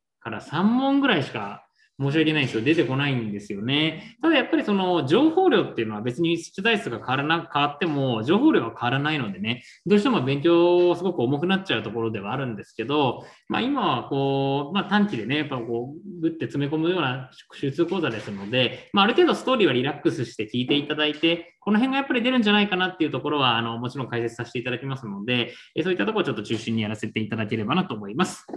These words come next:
で、まずちょっと最初の教本のですね、まあ、地図のところを少しご覧いただきたいんですけども、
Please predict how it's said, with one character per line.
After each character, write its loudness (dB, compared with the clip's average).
で、 0
ま 4
ず 4
ち -2
ょ 2
っ -8
と 0
最 0
初 0
の 4
教 4
本 6
の 4
で 6
す -2
ね、 0
ま 4
あ、 -12
地 2
図 4
の 6
と 0
こ 2
ろ 6
を 2
少 -4
し -4
ご -2
覧 4
い -2
た -4
だ 2
き -14
た 2
い 2
ん 2
で -2
す -18
け -2
ど -2
も、 2